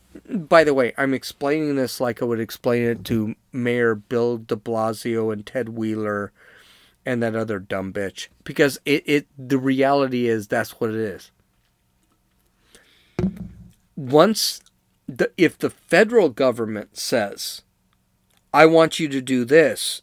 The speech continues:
and the governor says, "No, we're not gonna do this," guess who wins? The governor. So who's really in charge?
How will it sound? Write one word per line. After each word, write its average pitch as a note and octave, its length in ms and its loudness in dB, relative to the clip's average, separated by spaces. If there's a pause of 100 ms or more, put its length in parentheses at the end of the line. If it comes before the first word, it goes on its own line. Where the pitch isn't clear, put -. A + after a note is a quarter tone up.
(140)
and C3 340 0
the B2 80 -4
governor C#3+ 440 2
says, A#2+ 380 -2
"No, A#2+ 540 0
we're C3 120 0
not B2+ 200 -2
gonna A#2 160 -4
do B2 240 -2
this," D3+ 260 -2
guess C3 240 -4
who C3 100 -4
wins? A2+ 380 -6
The - 100 -16
governor. G2 420 -12 (1500)
So B2+ 300 -4
who's G3 380 -4
really C#3 460 -2
in A#2 160 -4
charge? - 680 -8